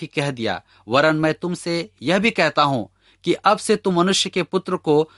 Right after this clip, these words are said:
सर्वशक्तिमान की दाहिनी ओर बैठे और आकाश के बादलों पर आते देखोगे।" यीशु ने उससे कहा, "तूने स्वयं ही कहा।" यह इस प्रकार से कहने के बराबर है कि हाँ, तूने कह दिया कि मैं कौन हूं। यीशु अपने लिए मनुष्य का पुत्र होने की उपाधि का दावा करते हैं।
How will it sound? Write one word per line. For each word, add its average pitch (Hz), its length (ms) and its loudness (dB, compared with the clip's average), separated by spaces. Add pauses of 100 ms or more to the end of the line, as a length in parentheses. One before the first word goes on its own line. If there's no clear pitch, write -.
(140)
सर्वशक्तिमान 185 960 2
की 175 200 -6
दाहिनी 143 380 0 (100)
ओर 143 200 0
बैठे 160 480 0 (180)
और 143 280 2
आकाश 175 460 2
के 160 120 -4
बादलों 160 440 0
पर 151 160 0
आते 127 380 0
देखोगे।" 117 560 -2 (460)
यीशु 202 240 4
ने 240 120 4
उससे 165 280 -2
कहा, 151 300 0
"तूने 185 380 0
स्वयं 175 340 -2
ही 165 160 -4
कहा।" 120 440 -4 (480)
यह 160 120 2
इस 190 200 0
प्रकार 185 300 0
से 165 160 -4
कहने 160 360 -6
के 139 140 -8
बराबर 104 380 0
है 123 220 -2
कि - 160 -14
हाँ, 165 380 2 (280)
तूने 180 220 2
कह 170 300 0
दिया 139 240 0
कि 131 160 -8
मैं 117 240 -6
कौन 165 240 -2
हूं। 127 140 -10 (500)
यीशु 254 240 2
अपने 208 380 2
लिए 196 160 4
मनुष्य 165 380 0
का 160 140 -2
पुत्र 160 300 -4
होने 151 300 -2
की 160 140 -10
उपाधि 135 520 -2
का 127 140 -2
दावा 110 280 2
करते 113 380 -4
हैं। 92 180 -12